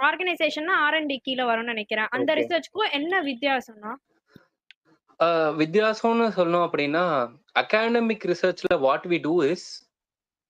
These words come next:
Speaker 2: இன்னைக்கு இருக்கிற ரிசர்ச்சோட ட்ரெண்ட். For example, say there is a particular vaccine. A particular vaccine has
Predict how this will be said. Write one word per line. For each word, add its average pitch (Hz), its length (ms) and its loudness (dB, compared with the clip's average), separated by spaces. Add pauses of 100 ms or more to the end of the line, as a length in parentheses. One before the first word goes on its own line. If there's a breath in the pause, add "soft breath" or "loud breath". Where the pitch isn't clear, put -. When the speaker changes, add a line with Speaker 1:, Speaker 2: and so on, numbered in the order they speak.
(200)
Speaker 2:
இன்னைக்கு 156 340 -2
இருக்கிற 190 320 0
ரிசர்ச்சோட 175 600 0
ட்ரெண்ட். 123 300 0 (120)
For - 240 0
example, 160 500 0 (140)
say 160 260 -2 (320)
there 127 180 4
is 135 120 -8 (200)
a 139 80 2 (200)
particular 208 520 0
vaccine. 127 460 0 (1120)
A 139 60 -2
particular 160 440 0
vaccine 143 400 -2
has 180 200 0